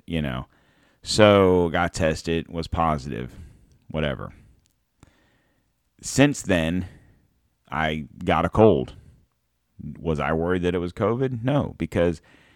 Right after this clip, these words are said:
I could still taste, I could still smell. I mean, I don't, I don't believe I had it. It's only been a short while since I had it before.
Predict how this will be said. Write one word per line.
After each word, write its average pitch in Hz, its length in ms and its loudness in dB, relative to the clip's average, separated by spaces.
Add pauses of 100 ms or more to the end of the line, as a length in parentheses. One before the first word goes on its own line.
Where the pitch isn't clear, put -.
(180)
I 73 80 -4
could 69 140 -8
still 73 200 -6
taste, 76 380 -4
I 71 80 -4
could 71 160 -8
still - 380 -6
smell. 73 360 -6 (320)
I - 60 2
mean, 92 320 2 (540)
I 98 80 2
don't, 92 180 2 (340)
I 90 100 0
don't 85 160 2
believe 110 300 2
I 76 80 4
had 76 240 0
it. 107 100 0
It's 87 240 0
only 98 160 4
been 95 220 2
a 82 140 2 (960)
short 104 320 0
while 101 280 4
since 76 220 -4
I 69 60 -2
had 82 200 0
it - 60 -6
before. 76 680 -2